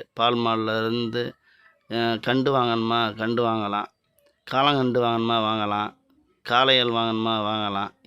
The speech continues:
எப்படி வேணும்னாலும் வாங்கலாம். இந்த, இந்த கண்டுகள்லாம் பாரு சூப்பரா இருந்துச்சு. இந்த கண்டு பால் குடிச்சுக்கிட்டு அவர் வாங்கிட்டாப்புல, வாங்கிட்டு அவரே மறிக்க முடியல, நல்லா இது பண்ணிக்கிட்டு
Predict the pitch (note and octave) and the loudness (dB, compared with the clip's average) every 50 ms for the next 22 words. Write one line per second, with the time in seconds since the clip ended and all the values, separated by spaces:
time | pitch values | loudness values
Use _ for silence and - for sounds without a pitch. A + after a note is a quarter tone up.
0 | - G#2+ A#2 A#2+ A2+ - - D3 C#3+ C#3 C3+ C3+ C3 C3+ C3+ C3 B2+ B2 A#2 A2+ | -6 -2 -2 -2 -2 -4 -4 -2 0 0 0 0 2 2 2 2 2 2 0 0
1 | A2 G#2+ A2 - - - - A#2 A#2 A2+ A2+ A2 A#2 A2+ B2 B2 B2+ C3 B2 A#2 | -2 -2 -4 -6 -8 -6 -4 -2 -2 -2 0 0 0 0 2 2 2 0 0 0
2 | A#2 A#2 A#2 A#2 A#2 A#2 A2+ A2 - C3 C3 A#2+ - - B2+ B2+ B2+ A#2+ A2+ A2+ | 2 2 2 2 0 0 -2 -2 -4 -6 -6 -6 -4 0 2 2 4 2 2 0
3 | A2 G#2 - B2 C3 C3 B2 A2 A#2 A#2 A#2 A#2 A#2+ - A#2+ B2 C3 B2 A#2 A2+ | -2 -4 -6 -6 -4 -2 -2 -2 -2 -2 -4 -4 -4 -2 0 0 0 0 -4 -4
4 | A#2 A#2+ A2+ G#2+ G#2 A#2 C#3 E3+ G#3 - _ _ - - - - - _ _ - | -4 -4 -4 -4 -4 -4 -6 -6 -6 -8 _ _ -20 -20 -20 -20 -20 _ _ -6
5 | G2+ A2 A#2+ A#2+ A#2 A#2 A#2+ C3 C3+ C3 B2+ A#2 B2 A#2 A2+ A2+ B2 B2+ A#2+ A#2 | -4 -2 0 0 2 2 2 2 2 2 0 0 0 0 0 0 0 0 0 2
6 | A#2 B2 B2 B2 A#2+ A#2 B2+ A#2+ A2+ A2+ A#2 B2 C3 C3 A#2+ A#2 A#2 A#2+ A#2 B2+ | 2 2 2 0 0 0 0 0 0 0 0 0 0 0 0 -2 -4 -4 -4 -4
7 | A#2 A2+ A2 A2+ A2 A2 A2+ A#2+ A#2 A2+ A2 A2+ A2+ G#2+ A#2 B2 A#2 A#2 A#2 A2+ | -4 -4 -4 -4 -4 -2 -2 -2 -2 -2 -2 -4 -4 -4 -4 -4 -2 -2 -4 -4
8 | A2 A#2+ | -4 -4